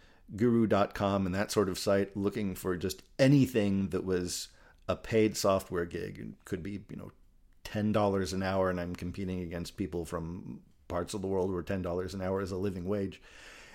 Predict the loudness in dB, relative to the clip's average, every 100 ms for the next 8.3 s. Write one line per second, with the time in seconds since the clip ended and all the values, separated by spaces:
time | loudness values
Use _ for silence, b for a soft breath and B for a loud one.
0 | b -6 -2 -2 -4 -6 -8 -10 -12 -12
1 | -4 -4 -4 -14 -20 -20 _ -12 -12 -14
2 | -20 -20 _ _ _ -20 2 8 10 12
3 | 10 10 8 6 4 2 0 2 2 4
4 | 2 0 -2 0 0 0 -4 -2 -2 0
5 | -2 -2 -2 0 -2 -2 -4 -4 -4 -4
6 | -6 -6 -6 -6 -6 -4 -4 -4 -6 -6
7 | -4 -2 0 2 2 0 -6 -8 -8 -10
8 | -10 -12